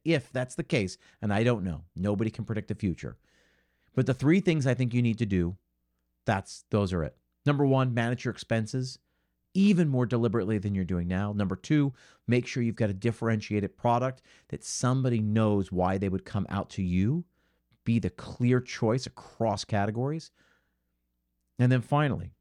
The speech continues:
finally, number three, you need to identify multiple revenue streams.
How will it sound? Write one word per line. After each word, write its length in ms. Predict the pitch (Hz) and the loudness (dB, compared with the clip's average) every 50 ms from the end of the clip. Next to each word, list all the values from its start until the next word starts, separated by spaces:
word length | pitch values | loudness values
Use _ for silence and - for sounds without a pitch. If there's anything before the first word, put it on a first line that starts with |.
| _ _ _ _ _ _ _ _ _ _ _ _ _ | _ _ _ _ _ _ _ _ _ _ _ _ _
finally, 300 | - 110 117 117 107 98 | 0 2 2 2 2 2
number 240 | 95 104 101 98 107 | 0 0 0 -2 -2
three, 460 | 95 - - 117 107 95 80 78 - - _ _ _ _ _ _ _ _ _ _ | -6 -6 -2 0 0 0 0 0 -4 -10 _ _ _ _ _ _ _ _ _ _
you 80 | 98 | 0
need 100 | 95 90 | 0 2
to 100 | 101 95 | 2 2
identify 460 | 101 98 98 95 90 87 - 95 92 | 2 2 2 0 0 0 0 0 0
multiple 480 | 95 92 92 90 - - - - 92 90 | 0 0 0 0 -2 -6 -8 -6 -2 0
revenue 320 | 92 92 87 82 82 80 | 2 2 2 0 -2 -4
streams. 560 | 73 - - - 71 64 64 71 - - - | -6 -8 -10 -10 -10 -8 -10 -12 -16 -20 -20